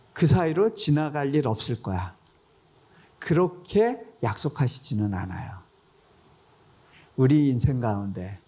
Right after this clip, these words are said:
하나님과 동행하는 그 삶 가운데 험한 물이 있어요. 그리고 무서운 불도 있어요.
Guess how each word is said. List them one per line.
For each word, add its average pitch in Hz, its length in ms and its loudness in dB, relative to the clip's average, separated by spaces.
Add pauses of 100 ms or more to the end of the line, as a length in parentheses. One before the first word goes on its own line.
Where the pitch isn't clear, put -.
(340)
하나님과 175 680 0
동행하는 135 560 0
그 123 100 0
삶 135 280 0
가운데 117 680 -2 (320)
험한 175 380 4
물이 131 260 0
있어요. 104 440 -8 (1300)
그리고 139 720 2
무서운 131 560 0
불도 127 320 0
있어요. 107 360 -8